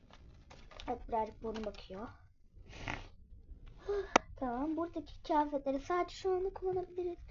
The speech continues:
Biliyorsunuz ki bugün hava birazcık sıcak olduğu için, eee, kalitemi bağlan.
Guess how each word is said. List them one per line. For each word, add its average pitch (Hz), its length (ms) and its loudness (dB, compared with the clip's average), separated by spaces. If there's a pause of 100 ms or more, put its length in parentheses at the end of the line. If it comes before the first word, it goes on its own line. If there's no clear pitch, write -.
(300)
Biliyorsunuz 311 400 0
ki 285 180 0
bugün 285 200 4
hava 269 340 2
birazcık 254 360 2
sıcak 269 280 -10
olduğu 240 360 0
için, 262 440 -6 (1160)
eee, 220 580 -2
kalitemi 269 580 -2
bağlan. 226 440 2